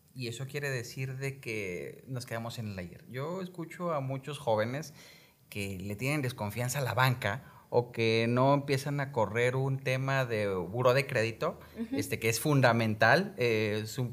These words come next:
Speaker 1: sumamente importante para las culturas anglosajonas, este, porque dicen, "No, no quiero tener deudas". Desde que nosotros metemos la negación, el no, ya estamos mal, ¿sabes?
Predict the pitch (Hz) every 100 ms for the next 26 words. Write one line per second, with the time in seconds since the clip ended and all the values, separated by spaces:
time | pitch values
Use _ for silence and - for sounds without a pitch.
0 | 131 131 131 135 139 147 139 113 117 110
1 | 123 139 127 117 113 107 110 131 123 107
2 | 101 92 107 160 - - - _ - 110
3 | - 113 110 110 113 117 117 113 - -
4 | - 127 135 127 - - 123 131 135 139
5 | 139 110 120 113 117 110 104 87 - -
6 | - - - 131 131 120 117 127 123 131
7 | 123 120 120 139 196 196 147 147 175 170
8 | 143 110 110 - 143 123 107 120 143 -
9 | - - 117 127 123 117 107 107 90 92
10 | 120 156 165